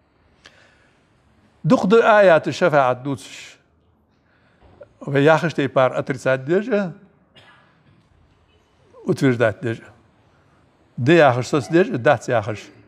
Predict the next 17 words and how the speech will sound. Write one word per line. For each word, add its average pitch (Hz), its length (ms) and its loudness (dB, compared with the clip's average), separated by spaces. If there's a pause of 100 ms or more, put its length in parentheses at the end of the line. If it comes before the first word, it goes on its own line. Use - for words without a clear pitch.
(200)
دادو 127 200 -2
أقجا. - 380 -6 (880)
إش 160 80 -2
دريج 220 400 0
آيات 190 460 2
اشتخ 185 320 -4
كتخكا، 131 720 -4 (680)
صار 170 360 0
إيليا، 160 680 0 (100)
صار 165 360 -2
ما 202 260 -2
أن 156 100 -6
حدا 190 260 0
قابل 156 440 -2
بولش 147 260 -8
عالم 180 360 -2
ناخ. 107 340 -10